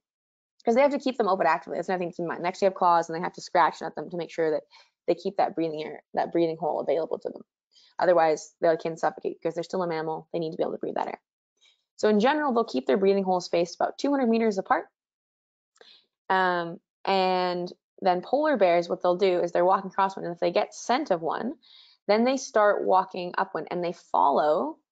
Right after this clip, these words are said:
that trail. They follow those cookies to the oven, right? They're following that smell. And on the ring seal side of things, this is pretty much a game of cat and mouse that they've evolved over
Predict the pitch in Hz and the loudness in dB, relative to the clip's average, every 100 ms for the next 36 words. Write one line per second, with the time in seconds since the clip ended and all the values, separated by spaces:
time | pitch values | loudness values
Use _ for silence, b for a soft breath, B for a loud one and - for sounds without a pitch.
0 | _ - 185 - - 190 160 143 - - | _ -2 -2 -2 -2 0 2 -2 -6 -10
1 | 170 - 196 196 196 190 - 202 185 - | -6 0 2 4 2 0 -6 -6 -8 -4
2 | 175 170 160 151 147 - 175 - 180 185 | -2 0 0 -2 -8 -8 -6 0 2 2
3 | 175 170 - - - 190 135 214 - B | -2 -4 -6 -10 -6 -2 0 -2 -6 B
4 | B B B B B _ - 220 233 185 | B B B B B _ -2 2 4 2
5 | 175 185 269 381 403 - _ _ _ _ | 0 -2 0 0 -2 -16 _ _ _ _
6 | _ - 196 196 190 185 214 359 392 - | _ 0 2 4 2 2 2 2 2 2
7 | 180 160 170 160 151 160 - 147 175 269 | 2 2 0 0 0 -2 -4 -4 -4 -6
8 | - 233 302 - - 349 330 - 240 214 | -4 -4 -6 -6 0 2 2 -2 0 2
9 | 196 196 196 185 190 - 160 - - - | 2 0 -2 -2 -6 -2 -4 -6 -12 -12
10 | - 190 185 185 180 180 180 - - 208 | -4 0 0 4 4 4 2 -4 2 4
11 | 202 190 190 | 4 2 2